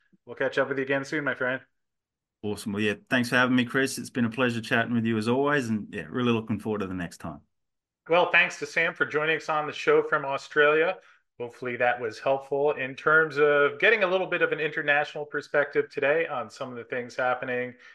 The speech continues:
Speaker 1: in gold and silver, as well as what to expect in the year ahead. Real quick, before we wrap up, would like to thank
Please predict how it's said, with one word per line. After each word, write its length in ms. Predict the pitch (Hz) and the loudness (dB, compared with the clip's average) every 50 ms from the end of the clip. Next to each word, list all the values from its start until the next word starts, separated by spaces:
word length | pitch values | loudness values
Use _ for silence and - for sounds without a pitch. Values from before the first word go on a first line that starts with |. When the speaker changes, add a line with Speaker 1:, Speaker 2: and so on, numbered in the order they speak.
| _ _ _ - | _ _ _ -10
Speaker 1:
in 160 | 127 120 120 | -10 -8 -6
gold 240 | 110 123 127 123 123 | -4 -4 -4 -4 -6
and 120 | 123 117 | -8 -12
silver, 540 | - - 139 127 135 123 135 147 151 151 143 - | -10 -6 -6 -4 -2 0 4 4 4 4 4 4
as 260 | 127 135 147 143 - | 4 2 2 2 2
well 260 | 127 147 156 165 151 | 2 2 2 2 2
as 300 | - 143 139 131 123 120 | -2 -4 -4 -4 -4 -4
what 160 | 139 147 147 - | -4 -4 -4 -4
to 120 | - 143 | -8 -8
expect 500 | 135 123 - - - 147 143 139 - - | -10 -10 -10 -6 -2 -2 -2 -2 -4 -6
in 180 | 139 135 127 123 | -8 -8 -8 -8
the 80 | 120 | -10
year 240 | 117 123 135 131 123 | -6 -4 -2 -2 -2
ahead. 400 | 113 - 131 127 131 151 165 - - _ _ - _ _ _ _ | -2 -4 -4 -4 -2 -4 -4 -6 -10 _ _ -20 _ _ _ _
Real 220 | - 117 160 208 208 | -2 2 4 4 4
quick, 260 | - 220 214 214 214 | 6 4 4 4 2
before 260 | 196 165 - 214 196 | -4 -4 0 4 4
we 60 | 185 175 | 6 6
wrap 300 | 170 175 185 180 - - | 6 6 6 4 4 4
up, 400 | 208 220 170 - - - - - 123 | 4 6 6 4 2 -2 -6 -10 -6
would 340 | 120 131 147 151 147 123 | 0 2 4 4 2 2
like 320 | 123 143 160 185 190 - - | 0 0 0 0 -2 -6 -12
to 140 | - 165 156 | -14 -14 -8
thank 420 | - 170 165 165 165 165 160 156 | -4 0 2 2 2 2 -2 -6